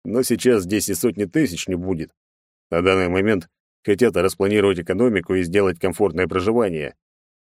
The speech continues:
Каждая раса в Альянсе имеет своего представителя в Совете. Очень стараются найти золотую середину с учётом видовой разницы.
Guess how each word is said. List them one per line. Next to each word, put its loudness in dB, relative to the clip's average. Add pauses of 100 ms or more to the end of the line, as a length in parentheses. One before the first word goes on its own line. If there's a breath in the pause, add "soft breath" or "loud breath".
(120)
Каждая 4
раса 2
в 2
Альянсе 2
имеет 2
своего 0
представителя 0
в -10
Совете. -2 (480)
Очень 0
стараются 2
найти 2
золотую 0
середину 0
с -6
учётом -2
видовой 2
разницы. -2